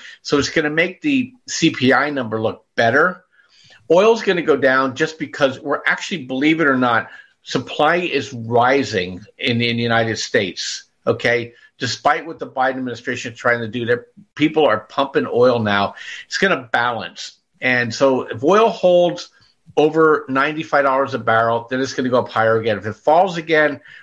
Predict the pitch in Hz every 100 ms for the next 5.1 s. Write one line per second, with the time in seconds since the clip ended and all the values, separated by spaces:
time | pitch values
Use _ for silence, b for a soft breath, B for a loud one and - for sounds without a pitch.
0 | B - 127 135 127 120 117 107 98 -
1 | 120 113 - 95 92 - 135 123 117 B
2 | B B B - 170 208 196 175 170 131
3 | 143 143 160 151 151 147 135 120 131 135
4 | 135 127 123 110 113 117 110 - 104 104